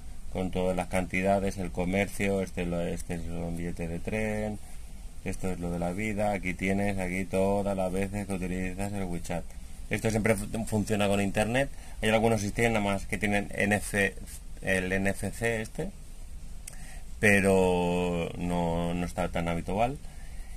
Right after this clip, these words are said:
Tienes aquí el balance, mis facturas que son positivas y las tarjetas bancarias que tú lo puedes vincular. Ahora funcionan con tarjetas bancarias internacionales, aunque nos hemos encontrado en un caso en el cual la tarjeta que se piden es nacional.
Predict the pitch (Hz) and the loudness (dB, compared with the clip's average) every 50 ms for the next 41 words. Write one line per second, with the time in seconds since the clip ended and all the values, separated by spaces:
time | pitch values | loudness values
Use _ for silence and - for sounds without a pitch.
0 | - - - - - - 107 104 107 104 95 107 98 87 101 104 98 98 98 95 | -8 -8 -10 -6 0 2 4 4 4 4 4 4 4 6 6 6 8 8 8 8
1 | 95 95 92 90 95 101 113 123 123 139 139 127 104 101 101 98 - - 95 90 | 6 6 6 6 6 6 6 4 4 2 2 2 2 2 2 2 2 2 2 2
2 | 110 104 98 92 90 92 87 92 87 92 85 92 87 90 90 92 98 - - 98 | 4 4 4 2 2 0 -2 -2 -2 0 0 2 2 2 2 2 -2 -2 -2 0
3 | 95 92 92 90 - 95 92 - 95 85 92 90 85 82 80 78 80 - 95 98 | 2 4 4 4 4 0 0 0 0 0 0 2 2 0 2 2 2 2 2 0
4 | - 95 92 92 85 90 90 82 85 85 - 87 80 80 82 90 98 104 104 95 | 0 0 0 0 0 0 -2 0 -2 -2 -2 0 -2 0 4 4 4 4 4 2
5 | 104 107 101 95 104 120 120 131 139 147 143 - - - - - - - 113 107 | 2 0 0 0 2 2 4 4 4 2 0 -4 -8 -10 -10 -10 0 2 4 4
6 | 101 95 - - - - - - 107 101 - - 110 - 117 110 101 110 107 101 | 4 2 -2 -6 -8 -8 -2 -2 -2 0 0 -2 0 2 0 2 2 2 0 4
7 | - 117 113 120 123 120 117 117 101 - 101 90 87 87 92 87 - - 90 87 | 6 6 8 8 6 4 4 2 2 2 2 2 2 0 0 0 0 0 2 2
8 | 101 104 95 87 85 - - - - - - - - - 110 117 120 110 - - | 2 2 2 0 -2 -4 -6 -10 -10 -10 -10 -6 2 4 4 4 4 2 0 0
9 | 117 107 90 101 110 113 120 131 135 143 143 143 127 135 127 107 - 135 127 107 | 0 2 4 4 4 4 4 4 4 6 6 6 6 4 2 6 6 6 6 6
10 | 107 - - - - 113 117 135 143 147 135 - - 151 151 147 - 151 151 151 | 2 0 -2 -2 0 2 2 4 2 2 0 6 8 8 8 8 6 4 4 4
11 | 143 127 113 107 101 92 - 120 127 131 131 131 123 113 - - - - - 120 | 4 4 4 2 2 0 2 6 6 6 8 6 6 4 4 2 0 0 2 2
12 | 120 123 110 117 120 123 127 - - - - - - - - 113 107 - 117 - | 2 2 4 6 6 4 4 2 -4 -8 -10 -8 -8 -2 0 0 2 2 0 0
13 | - 123 120 123 123 120 117 113 113 113 113 117 113 - 113 98 95 95 92 90 | 2 2 4 4 4 6 6 4 4 4 2 2 2 2 2 4 4 4 4 4
14 | 80 | 2